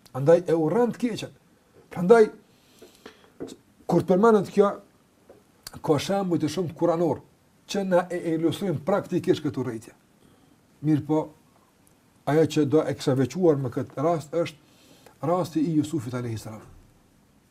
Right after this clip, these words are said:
Jusufi alayhis salam, i nderuar, ishte një njeri i devotshëm, i përkushtuar në adhurimin ndaj Allahut Azza wa Jall. Dhe nuk dëshironte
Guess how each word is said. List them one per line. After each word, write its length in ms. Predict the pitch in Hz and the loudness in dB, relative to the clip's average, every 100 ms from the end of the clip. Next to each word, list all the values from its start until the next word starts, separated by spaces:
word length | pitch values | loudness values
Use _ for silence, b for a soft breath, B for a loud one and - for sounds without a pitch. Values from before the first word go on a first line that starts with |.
| _ _ b b - | _ _ b b -12
Jusufi 280 | 107 202 156 | -6 -2 0
alayhis 200 | 160 165 | -2 -2
salam, 200 | 151 143 | -2 -2
i 60 | |
nderuar, 340 | 131 160 147 123 b b b b b b b - | -2 -4 -4 -6 b b b b b b b -8
ishte 220 | 185 - 165 | -6 -2 -2
një 140 | 151 | 0
njeri 260 | 147 151 165 131 - _ _ _ | 0 0 -2 -6 -12 _ _ _
i 60 | 151 | -2
devotshëm, 460 | 127 139 165 - 90 - _ _ _ _ | 0 2 0 -2 -16 -20 _ _ _ _
i 60 | 135 | -10
përkushtuar 680 | - 117 131 - 196 185 | -6 -4 -6 -6 -2 0
në 100 | 156 | 0
adhurimin 380 | 147 151 170 147 | -2 -2 -4 -4
ndaj 100 | 147 | -2
Allahut 320 | 139 143 127 - | -2 -2 -4 -8
Azza 120 | 117 | -10
wa 40 | 117 | -10
Jall. 160 | 123 - _ _ _ _ b b b b - | -12 -14 _ _ _ _ b b b b -6
Dhe 140 | 139 208 202 - _ _ _ _ _ _ - _ _ - _ _ _ - | 0 2 0 -6 _ _ _ _ _ _ -20 _ _ -20 _ _ _ -2
nuk 380 | 165 247 - - | 2 2 0 -4
dëshironte 760 | 143 127 170 202 220 170 175 | -2 -2 0 2 2 4 2